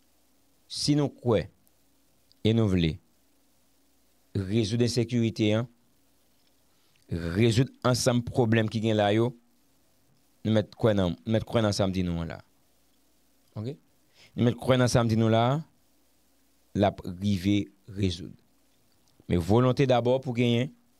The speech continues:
Ok? Volonté d'abord qui pour gagner.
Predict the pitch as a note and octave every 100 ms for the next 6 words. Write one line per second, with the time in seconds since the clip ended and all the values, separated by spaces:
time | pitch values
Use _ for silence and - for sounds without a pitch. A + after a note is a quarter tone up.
0 | _ _ _ _ _ _ F#2 F#2 G#2+ E3+
1 | _ _ _ _ _ _ _ _ _ _
2 | _ _ F#2+ A2+ B2+ B2 B2+ A#2+ B2 A#2
3 | A#2 A2+ A#2 A2+ B2